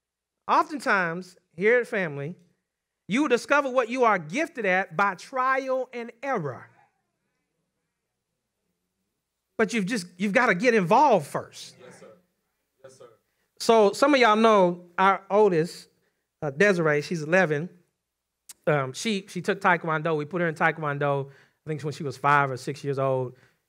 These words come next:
Speaker 1: Uh, and, and by God's grace, she actually, you know, went through the whole thing, all the forms, and she ended up getting her black belt. She got her black belt, I think, at ten, ten years of age. And so she finished that. She's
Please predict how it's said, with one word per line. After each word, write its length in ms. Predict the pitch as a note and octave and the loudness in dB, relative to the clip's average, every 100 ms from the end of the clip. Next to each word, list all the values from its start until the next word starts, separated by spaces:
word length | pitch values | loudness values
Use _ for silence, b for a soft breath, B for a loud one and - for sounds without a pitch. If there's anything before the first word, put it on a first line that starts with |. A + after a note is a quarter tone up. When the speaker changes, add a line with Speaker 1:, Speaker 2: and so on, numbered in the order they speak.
| _ - | _ -14
Speaker 1:
Uh, 300 | C3 C3 B2 B2 | -8 -6 -6 -4
and, 260 | C#3 C3 | -4 -4
and 160 | - C#3 | -4 0
by 160 | C3+ C#3 | 2 2
God's 320 | D3 C#3+ C3+ - - | 4 2 0 -10 -12
grace, 480 | C3+ E3+ F3 D#3+ - | 0 4 4 2 -6
she 220 | - F3+ | -8 0
actually, 460 | D#3 D3+ - C#3+ C3+ - - | 0 0 -4 -6 -6 -12 -12
you 60 | |
know, 100 | C#3+ | -10
went 300 | B2 C#3 E3 | -6 -2 -4
through 140 | E3 D3 | -4 -6
the 80 | B2+ | -4
whole 360 | D#3+ D3+ D3+ | -2 2 2
thing, 440 | C#3 - D3+ D3+ C#3+ | 0 -2 -2 -2 0
all 180 | D3 | 0
the 80 | C#3+ | 0
forms, 320 | C#3 D#3 D3 | -4 -6 -6
and 80 | B2+ | -6
she 120 | - | -4
ended 140 | E3 D3+ | -2 -2
up 80 | C#3+ | -2
getting 140 | C#3 | -4
her 80 | C3 | -4
black 280 | C#3 F3+ C3+ | 0 0 -2
belt. 220 | A#2 F#2 _ _ _ _ _ _ - | -10 -14 _ _ _ _ _ _ -6
She 40 | |
got 140 | D#3 | -2
her 60 | D3 | 0
black 260 | C#3+ D3+ D3 | 0 0 0
belt, 140 | C#3+ | -2
I 40 | C3+ | -2
think, 200 | D3+ C3 | -4 -6
at 140 | B2 | -6
ten, 440 | - D#3 C#3+ C3 - | -4 -2 -2 -6 -8
ten 160 | E3 C#3+ | -6 -2
years 180 | C#3 | -2
of 100 | B2+ | -2
age. 380 | B2+ A#2+ A2 A2+ _ _ _ _ _ _ - | -2 -2 -4 -12 _ _ _ _ _ _ -4
And 60 | |
so 140 | - D#3+ | 2 2
she 160 | E3+ | 2
finished 340 | F3+ G#3 G3 G3 | 2 4 4 4
that. 400 | F3+ F3 E3+ - | 4 4 2 -2
She's 300 | - E3+ | -6 -6